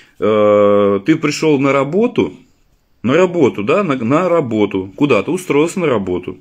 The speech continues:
неважно на какую. Ты понимаешь, что у тебя есть должностные инструкции? Ну, как бы трудовой договор, как правило, подписывают, да, между работодателем, да, подписывают же, что-то там делают. Что-то ты будешь вот это, это делать, там,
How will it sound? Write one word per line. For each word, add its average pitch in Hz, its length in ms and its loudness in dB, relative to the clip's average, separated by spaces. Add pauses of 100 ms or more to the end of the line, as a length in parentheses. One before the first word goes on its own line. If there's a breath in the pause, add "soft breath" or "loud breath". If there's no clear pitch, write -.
(100)
неважно 131 360 0
на 104 60 -6
какую. 98 440 -6 (560 soft breath)
Ты 120 80 -4
понимаешь, 180 420 0
что 143 120 -2
у 123 40 0
тебя 120 160 0
есть 104 140 0
должностные 127 560 -2
инструкции? 120 600 -6 (840 soft breath)
Ну, 127 260 2
как 123 180 0
бы 110 80 -2
трудовой 151 420 2
договор, 123 580 0 (400)
как 104 180 -8
правило, 123 320 2
подписывают, 120 680 -4
да, 160 180 -2
между 107 320 -2
работодателем, 104 800 -2
да, 185 160 -2
подписывают 220 540 -2
же, 139 60 -8
что-то 156 260 -6
там 117 200 -2
делают. 165 400 -2 (720 loud breath)
Что-то 139 300 -6
ты 226 100 -2
будешь 226 260 0
вот 143 160 -2
это, 190 200 0
это 160 220 -2
делать, 127 320 -2
там, 90 220 -8